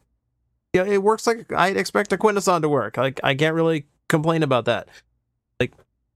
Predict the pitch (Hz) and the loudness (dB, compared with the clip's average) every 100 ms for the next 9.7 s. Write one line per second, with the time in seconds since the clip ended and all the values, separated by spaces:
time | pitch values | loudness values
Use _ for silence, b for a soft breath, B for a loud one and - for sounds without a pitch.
0 | _ _ _ _ _ 147 156 160 156 156 | _ _ _ _ _ 0 2 2 0 0
1 | 147 131 131 - _ _ _ _ 135 131 | 0 0 -2 -4 _ _ _ _ 0 2
2 | 123 117 113 110 110 - 120 - 147 151 | 2 0 -2 -2 -4 -4 -4 0 0 2
3 | 147 143 127 113 135 127 - - 135 123 | 0 0 -2 0 2 2 -4 -4 0 2
4 | 113 110 117 110 120 117 131 123 - 113 | 2 -2 -2 -2 -2 -2 -2 -2 0 -2
5 | 117 113 110 113 117 - 120 113 107 110 | -2 -2 -2 -2 -4 -6 -2 0 0 0
6 | 113 107 110 107 113 110 113 - 127 117 | -4 -4 -2 0 0 -2 -4 -2 -2 0
7 | 113 107 - 127 - B B 160 160 127 | -2 -4 -2 -2 -4 B B -2 0 0
8 | 143 151 139 127 123 127 117 113 113 113 | 2 2 0 -4 -4 -2 0 0 -4 -2
9 | 120 127 117 123 123 135 | -4 -2 -2 0 0 -2